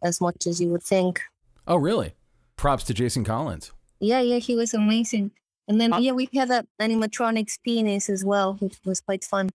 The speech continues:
Speaker 2: Yeah, <laughs> I heard the animatronic penis moment was pretty shocking and amazing. And, uh, voiced, I believe, by Jason Mantzoukas, the comedian. Th-, that was the thing about that show, though, is it could go into some kind of, uh,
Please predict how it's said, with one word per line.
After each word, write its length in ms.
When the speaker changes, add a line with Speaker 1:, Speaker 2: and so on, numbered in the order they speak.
Speaker 2:
Yeah, 300
<laughs> 80
I 60
heard 240
the 100
animatronic 580
penis 320
moment 320
was 320
pretty 300
shocking 500
and 100
amazing. 540
And, 160
uh, 160
voiced, 380
I 80
believe, 240
by 100
Jason 400
Mantzoukas, 720
the 80
comedian. 420
Th-, 160
that 220
was 100
the 80
thing 220
about 180
that 160
show, 300
though, 180
is 260
it 120
could 160
go 240
into 340
some 480
kind 300
of, 260
uh, 420